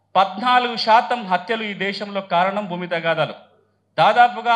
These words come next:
అరవై శాతం నేరాలకి కారణం భూమి తగాదాలు, క్రైమ్ రికార్డ్స్ బ్యూరో లెక్కలు.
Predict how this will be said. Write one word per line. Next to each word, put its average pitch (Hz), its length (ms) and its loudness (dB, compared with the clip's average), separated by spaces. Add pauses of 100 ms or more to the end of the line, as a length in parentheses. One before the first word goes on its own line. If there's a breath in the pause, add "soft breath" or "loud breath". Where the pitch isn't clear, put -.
(120)
అరవై 214 380 2
శాతం 214 520 0
నేరాలకి 208 540 -2
కారణం 208 480 0
భూమి 175 200 -10
తగాదాలు, 156 460 -4
క్రైమ్ 165 340 -6
రికార్డ్స్ 156 300 -10
బ్యూరో 147 200 -10
లెక్కలు. 135 340 -4